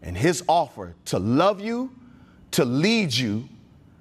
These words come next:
to guide you, to hold you, to help you, to heal you, to restore you, to renew your mind, all of him, those offers, that offer is still on the table,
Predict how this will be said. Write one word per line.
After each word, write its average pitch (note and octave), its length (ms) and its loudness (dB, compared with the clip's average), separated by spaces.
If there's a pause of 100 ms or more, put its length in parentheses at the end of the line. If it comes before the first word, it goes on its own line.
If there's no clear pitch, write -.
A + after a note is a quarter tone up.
(120)
to D#3+ 100 2
guide G3 520 0
you, A3+ 160 -6
to F#3 140 0
hold G#3 380 0
you, A#3 120 -8
to F3 140 0
help A3 320 0
you, A#3 180 -2
to F#3 140 2
heal A#3+ 300 2
you, B3 240 2 (280)
to G#3+ 120 2
restore A#3+ 560 2
you, B3+ 300 -4
to A#3+ 160 0
renew F#3+ 440 2
your A#3 160 2
mind, A3 300 -2
all D4 760 4
of C4+ 140 0
him, G#3 380 0 (240)
those F#3+ 300 2
offers, E3 520 0 (260)
that F#3 220 2
offer E3+ 300 0
is C3+ 100 -6
still D#3 260 0
on D3+ 80 0
the D3 80 -2
table, G#2+ 440 -2